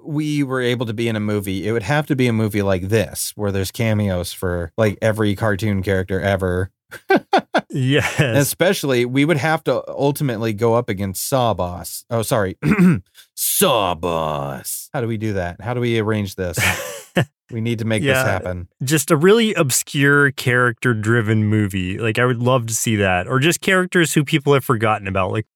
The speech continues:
Speaker 2: throw the Biker Mice from Mars in there. Give us some, uh, David the Gnome. Just characters that are on the peripheral of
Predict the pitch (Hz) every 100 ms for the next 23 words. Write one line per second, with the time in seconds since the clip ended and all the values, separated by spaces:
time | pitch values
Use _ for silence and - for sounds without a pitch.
0 | - 214 233 202 202 185 180 165 147 -
1 | 131 113 107 104 101 92 92 90 90 85
2 | 85 - _ 139 123 156 175 202 196 -
3 | - 156 139 131 127 139 143 123 113 117
4 | 131 143 147 143 123 120 113 107 95 87
5 | 87 - _ - 185 - 214 220 202 214
6 | 202 165 156 151 139 - _ - 160 160
7 | 165 165 156 - 151 143 165 - 196 208
8 | 208 214 180 185 185